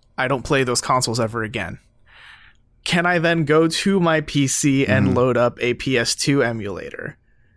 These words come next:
Speaker 2: No,
Speaker 1: Or
Speaker 2: emulators
Speaker 1: Super
Speaker 2: are not,
Speaker 1: Nintendo
Speaker 2: no,
Speaker 1: emulator?
Speaker 2: emulators are not allowed in this scenario.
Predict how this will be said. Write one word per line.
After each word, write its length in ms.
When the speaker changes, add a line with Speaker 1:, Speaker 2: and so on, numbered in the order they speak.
Speaker 2:
No, 280
Speaker 1:
Or 100
Speaker 2:
emulators 220
Speaker 1:
Super 100
Speaker 2:
are 20
not, 180
Speaker 1:
Nintendo 240
Speaker 2:
no, 140
Speaker 1:
emulator? 520
Speaker 2:
emulators 80
are 40
not 180
allowed 320
in 120
this 120
scenario. 400